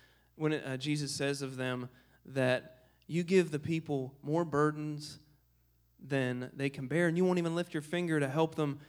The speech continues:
Here he's saying, "You're fearful to lose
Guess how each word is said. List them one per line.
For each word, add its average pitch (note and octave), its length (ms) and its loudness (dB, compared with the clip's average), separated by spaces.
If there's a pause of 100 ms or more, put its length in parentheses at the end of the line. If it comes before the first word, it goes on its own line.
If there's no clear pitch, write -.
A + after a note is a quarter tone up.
(500)
Here F3+ 200 2
he's D3+ 220 0
saying, C#3 460 -2 (400)
"You're E3+ 540 2 (720)
fearful F#3 640 -4
to - 160 -10
lose B2+ 720 -4